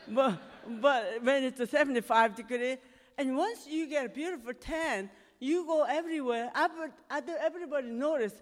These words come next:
"Oh, you have a nice tan." Why? Because, uh, she's been in the sun several hours. Isn't that the way? You know, you know the story. They said David was a worshiper.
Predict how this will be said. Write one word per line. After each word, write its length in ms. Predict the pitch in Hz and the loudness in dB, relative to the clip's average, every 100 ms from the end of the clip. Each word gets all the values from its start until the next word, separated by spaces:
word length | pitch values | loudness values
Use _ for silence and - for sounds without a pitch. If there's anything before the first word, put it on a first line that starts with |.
| - - - | -20 -20 -10
"Oh, 540 | 165 233 381 381 254 | -6 -4 -2 -2 -2
you 160 | 190 185 | -4 -4
have 180 | 185 190 | -6 -8
a 60 | 180 | -8
nice 360 | 185 190 185 _ | -10 -10 -14 _
tan." 440 | 226 262 240 147 135 _ _ _ _ | -18 -14 -14 -16 -20 _ _ _ _
Why? 400 | 156 180 202 156 147 | -16 -12 -10 -12 -12
Because, 320 | 180 175 156 | -14 -14 -16
uh, 60 | 160 - _ | -18 -20 _
she's 420 | - 220 202 - | -18 -14 -14 -14
been 300 | 170 160 156 - | -12 -12 -12 -12
in 140 | 156 | -12
the 120 | 151 | -12
sun 500 | 151 - 175 156 135 - _ | -16 -16 -12 -10 -10 -14 _
several 500 | - - 170 156 143 - 135 | -18 -14 -12 -12 -14 -14 -16
hours. 540 | 139 143 123 131 147 _ _ _ _ _ _ _ _ _ | -16 -16 -18 -20 -20 _ _ _ _ _ _ _ _ _
Isn't 280 | 262 247 285 | -16 -10 -8
that 160 | 294 - | -8 -10
the 80 | 202 | -8
way? 200 | 202 190 - - | -8 -10 -16 -10
You 180 | 226 277 | -4 -2
know, 240 | 339 381 | 0 -2
you 220 | 226 202 294 | -4 -6 -4
know 180 | 359 | -4
the 140 | 302 226 | -4 -8
story. 580 | - - 156 156 156 156 - - _ _ _ _ _ _ _ _ _ _ _ | -8 -10 -8 -6 -8 -12 -18 -20 _ _ _ _ _ _ _ _ _ _ _
They 160 | 185 202 | -8 -6
said 280 | 202 - | -8 -8
David 320 | 156 202 214 165 | -6 -4 -4 -6
was 220 | 143 139 | -8 -8
a 60 | |
worshiper. 640 | 139 175 196 139 - 113 | -6 -6 -6 -10 -10 -12